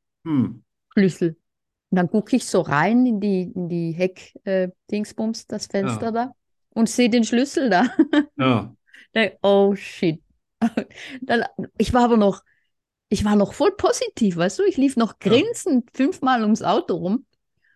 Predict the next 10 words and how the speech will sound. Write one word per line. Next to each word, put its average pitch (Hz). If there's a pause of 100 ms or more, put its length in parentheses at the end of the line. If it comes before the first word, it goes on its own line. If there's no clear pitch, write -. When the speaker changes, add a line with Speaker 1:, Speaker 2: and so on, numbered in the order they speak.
(320)
Speaker 2:
und -
Speaker 1:
Ja. 123
Speaker 2:
dachte, -
ich 175
bring 180
das 185
Ding 180
schon 214
irgendwie 285
auf. -